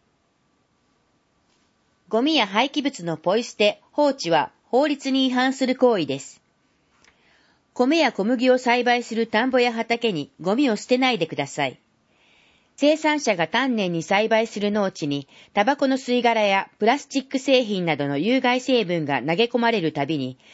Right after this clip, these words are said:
農産物の安全確保と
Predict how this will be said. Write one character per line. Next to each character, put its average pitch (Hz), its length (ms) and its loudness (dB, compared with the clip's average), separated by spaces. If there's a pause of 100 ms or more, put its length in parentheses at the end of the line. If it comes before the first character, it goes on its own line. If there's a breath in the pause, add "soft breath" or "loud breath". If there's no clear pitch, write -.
(280 loud breath)
農 233 160 2
産 262 280 0
物 196 240 -6
の 143 160 0
安 208 140 2
全 254 260 0
確 233 240 -2
保 160 100 0
と 131 240 -2